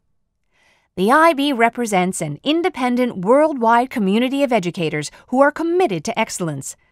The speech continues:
Thousands of creative I B world schools collaborate to connect high ideals with the day-to-day details of teaching and learning. They hold each other mutually accountable to standards and practices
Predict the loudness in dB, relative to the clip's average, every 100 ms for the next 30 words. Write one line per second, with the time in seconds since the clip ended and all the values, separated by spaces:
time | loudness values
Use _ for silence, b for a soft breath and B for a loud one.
0 | _ _ _ _ 4 4 4 0 0 0
1 | 2 4 4 4 4 4 2 0 2 2
2 | 2 0 0 2 2 0 b b -10 0
3 | 2 2 0 0 -2 -4 -2 0 0 -2
4 | -2 0 2 2 0 -2 -2 -4 -10 b
5 | b _ 0 2 2 0 0 0 0 0
6 | -4 -4 -4 -4 -6 -6 -6 -4 -4 -2
7 | 0 2 0 -4 -10 _ _ _ _ _
8 | _ -2 2 4 4 2 -2 0 2 2
9 | 2 2 2 0 -2 -2 -2 -2 -2 -2
10 | -6 -8 -8 -4 0 0 0 -4 -6 -4
11 | -4 -4 -8 -6 -6